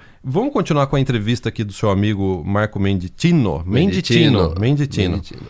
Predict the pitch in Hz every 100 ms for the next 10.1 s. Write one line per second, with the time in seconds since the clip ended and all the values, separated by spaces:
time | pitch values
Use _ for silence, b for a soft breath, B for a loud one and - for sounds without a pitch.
0 | - 131 165 202 190 170 143 107 - 107
1 | 87 95 98 - 95 B B 107 101 107
2 | 101 - 98 92 104 101 98 - 95 95
3 | 92 92 98 107 95 95 95 - 170 95
4 | - 92 98 135 135 160 139 123 98 131
5 | 135 147 151 - 156 143 - - 127 120
6 | - 110 - 101 98 98 - - - -
7 | 127 - 85 80 107 110 - 107 95 -
8 | - 107 98 101 95 90 - - B B
9 | B 110 117 131 151 151 143 - 170 147
10 | 139